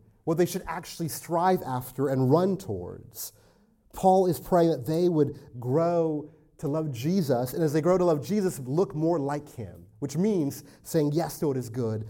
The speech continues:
saying no to what is not. Paul prays for this process to continue so that they could be pure and blameless for the day of Jesus. That when Jesus comes back, we can be presented to him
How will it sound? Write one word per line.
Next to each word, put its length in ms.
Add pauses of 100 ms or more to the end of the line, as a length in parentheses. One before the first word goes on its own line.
(120)
saying 300
no 200
to 140
what 120
is 160
not. 720 (1160)
Paul 220
prays 320
for 100
this 140
process 460
to 80
continue 840 (320)
so 180
that 160
they 460
could 120
be 100
pure 460
and 180
blameless 800 (520)
for 360
the 80
day 240
of 100
Jesus. 840 (680)
That 120
when 100
Jesus 240
comes 380
back, 460 (260)
we 240
can 160
be 80
presented 680
to 260
him 480